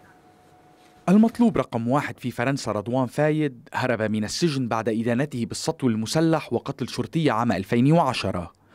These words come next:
عنوان معظم الصحف الفرنسية. الرجل الذي أعلن في مقابلات تلفزيونية أجراها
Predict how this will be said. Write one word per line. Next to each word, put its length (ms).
عنوان 420
معظم 300
الصحف 400
الفرنسية. 760
الرجل 380
الذي 380
أعلن 300
في 180
مقابلات 600
تلفزيونية 840
أجراها 560